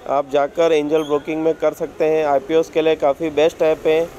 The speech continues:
क्योंकि जब आईपीओ open होता है दस बजे, आप उसके पहले भी order यहाँ पे दे सकते हैं। बाद में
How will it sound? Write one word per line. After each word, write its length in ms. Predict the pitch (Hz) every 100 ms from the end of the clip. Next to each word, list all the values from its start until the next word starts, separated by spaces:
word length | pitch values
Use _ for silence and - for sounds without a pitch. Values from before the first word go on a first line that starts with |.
| - - - -
क्योंकि 840 | 143 143 165 165 170 - - - -
जब 160 | 151 151
आईपीओ 360 | 143 139 165
open 260 | 151 170 165
होता 260 | 147 175
है 160 | 160 156
दस 160 | 147 160
बजे, 320 | 151 151 165
आप 240 | 160 156 151
उसके 240 | 147 - 160
पहले 300 | 147 143 156
भी 140 | 165
order 320 | 160 139 156
यहाँ 160 | 156 143
पे 140 | 160 156
दे 200 | 139 147
सकते 340 | 156 - 160
हैं। 180 | 165 170 - - - -
बाद 220 | 135 143
में 320 | 151 170 175